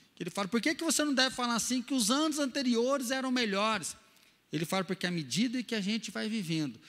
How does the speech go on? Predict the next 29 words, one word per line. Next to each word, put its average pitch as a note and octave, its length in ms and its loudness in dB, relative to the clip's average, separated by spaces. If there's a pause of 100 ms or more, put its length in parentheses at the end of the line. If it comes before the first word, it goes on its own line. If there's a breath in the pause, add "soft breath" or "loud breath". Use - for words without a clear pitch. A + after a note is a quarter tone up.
(220 loud breath)
os C#3+ 240 0
novos A3 640 2
anos, F#3 340 0
eles F#3 260 -2
obscurecem G3+ 1160 -2
os C3+ 120 -4
anos C#3+ 220 -2
passados." - 600 -8 (760 loud breath)
Então, D3+ 180 0
às A3+ 140 2
vezes, B3 160 2
a B3+ 40 2
gente B3 220 2
lembra A#3 340 0
do G#3 120 0
que, B3 160 0
que - 160 -2
era C4 180 -4
bom, G#3 340 0
mas G3+ 220 2
nós G3 220 0
esquecemos A3 680 -2
o A3 80 -2
que, A3+ 160 -4
que - 140 -6
era A3 100 -4
ruim A#3 480 2
no G#3 140 2
passado. C#3 480 -4